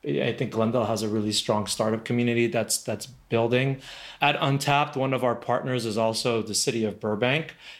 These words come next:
And, you know, they're working on what they're working on and, and, and, and wanting to, to make an impact, especially in media and entertainment where they're strong.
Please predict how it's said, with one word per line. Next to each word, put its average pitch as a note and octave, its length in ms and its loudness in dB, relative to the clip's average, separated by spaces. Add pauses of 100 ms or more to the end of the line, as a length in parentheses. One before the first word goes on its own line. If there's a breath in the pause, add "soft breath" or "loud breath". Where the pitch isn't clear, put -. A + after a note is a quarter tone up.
(100)
And, A#2 380 2
you A#2+ 80 2
know, A2+ 100 2
they're A#2 220 2
working B2 420 0
on B2 200 2
what B2 160 0
they're B2 120 2
working B2 400 0
on B2 320 2
and, A2+ 440 -4
and, G#2 280 -8
and, G2+ 280 -4 (140)
and A2+ 200 -2
wanting A2+ 320 2
to, A2+ 320 0 (240 loud breath)
to A#2+ 100 -2
make A#2+ 240 2
an A2+ 140 2
impact, B2+ 480 0
especially A#2 380 -2
in G#2 120 0
media A2 280 2
and G#2+ 80 0
entertainment G#2 560 -2
where C3 120 0
they're A#2+ 140 2
strong. B2+ 520 0